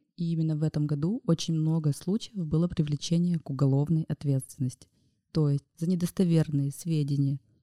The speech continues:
о способе распространения коронавирусной инфекции и иные сведения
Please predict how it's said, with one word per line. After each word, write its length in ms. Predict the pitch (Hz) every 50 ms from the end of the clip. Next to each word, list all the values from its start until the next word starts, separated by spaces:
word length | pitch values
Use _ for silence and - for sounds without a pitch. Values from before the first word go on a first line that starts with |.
| _ _ _ -
о 320 | 156 147 143 143 143 - -
способе 520 | - - _ - 175 - - 185 180 196
распространения 840 | 185 - - - - - - - 175 156 151 151 151 151 147 143 143 -
коронавирусной 720 | _ - 151 - 151 151 147 147 143 147 - - - 151
инфекции 540 | 143 139 - - 143 139 - - - - -
и 240 | - - 151 160 160
иные 320 | 165 165 165 156 147 139
сведения 560 | - - - 170 175 208 226 240 208 175 151